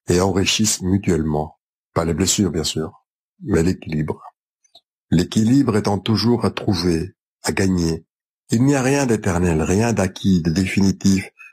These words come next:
ni de stable dans l'amour et donc dans le couple. Et il ne peut y avoir de couple équilibré qui ne rajoute pas un surplus de souffrance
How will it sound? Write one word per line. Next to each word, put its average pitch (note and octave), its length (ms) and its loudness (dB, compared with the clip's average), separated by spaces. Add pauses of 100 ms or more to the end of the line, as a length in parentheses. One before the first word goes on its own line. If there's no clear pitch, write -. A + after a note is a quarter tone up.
(120)
ni F#2 60 2
de F#2+ 100 2
stable D#2 680 -2
dans E2+ 160 0
l'amour D#2 380 2
et D#2 40 -2
donc G#2 220 0 (320)
dans F2 100 2
le F2+ 80 0
couple. - 400 -6 (400)
Et G#2 80 2
il G2+ 80 4
ne A#2+ 80 4
peut F3 260 0
y C#3+ 60 4
avoir F#2 260 0
de D#2 120 -2
couple F2+ 560 -2
équilibré G#2+ 880 0 (720)
qui G#2 100 2
ne G#2 80 2
rajoute B2+ 420 0
pas E3 220 0
un G#2+ 60 0
surplus C#3+ 540 0
de A2 80 2
souffrance C3+ 680 -2